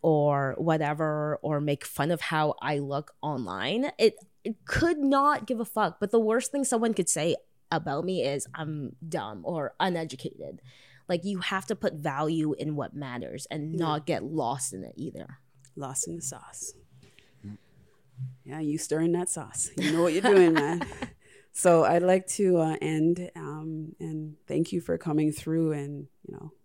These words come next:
Speaker 1: Thank you so much for having me. This was so
Speaker 2: providing
Speaker 1: much
Speaker 2: inspiration.
Speaker 1: fun.
Speaker 2: We connected before, and I thought you'd be a
Speaker 1: It was,
Speaker 2: perfect
Speaker 1: like,
Speaker 2: fit
Speaker 1: we have,
Speaker 2: to
Speaker 1: like, sex. Oh, I wanted to talk about sex parties and all that stuff in <laughs>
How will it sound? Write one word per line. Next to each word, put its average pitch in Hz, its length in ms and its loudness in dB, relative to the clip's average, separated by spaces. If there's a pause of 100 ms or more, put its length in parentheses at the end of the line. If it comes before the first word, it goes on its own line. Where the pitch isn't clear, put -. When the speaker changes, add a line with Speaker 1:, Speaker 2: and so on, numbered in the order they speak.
Speaker 1:
Thank 202 120 -4
you 254 80 -4
so 294 100 -10
much 320 140 -10
for 330 80 -6
having 294 400 -4
me. 165 240 -4
This 175 80 -2
was 175 80 2
so 156 60 -6
Speaker 2:
providing 185 340 6
Speaker 1:
much 202 80 8
Speaker 2:
inspiration. 202 600 4
Speaker 1:
fun. 160 40 4
Speaker 2:
We 160 80 6
connected 190 420 2
before, 175 340 6
and 165 100 8
I 165 80 0
thought 175 180 -2
you'd 170 160 -4
be 165 120 -2
a - 20 0
Speaker 1:
It 233 60 0
was, 277 80 2
Speaker 2:
perfect 214 140 4
Speaker 1:
like, 170 80 0
Speaker 2:
fit 175 300 0
Speaker 1:
we 269 60 0
have, 269 100 -2
Speaker 2:
to - 80 2
Speaker 1:
like, - 140 0
sex. - 340 -4
Oh, 247 240 2
I 220 140 -2
wanted 220 280 0
to 202 80 -6
talk 180 120 -6
about 147 160 -6
sex - 280 -4
parties 294 600 2
and 262 140 4
all 262 140 4
that 277 140 2
stuff 277 240 4
in 247 220 4
<laughs> - 60 2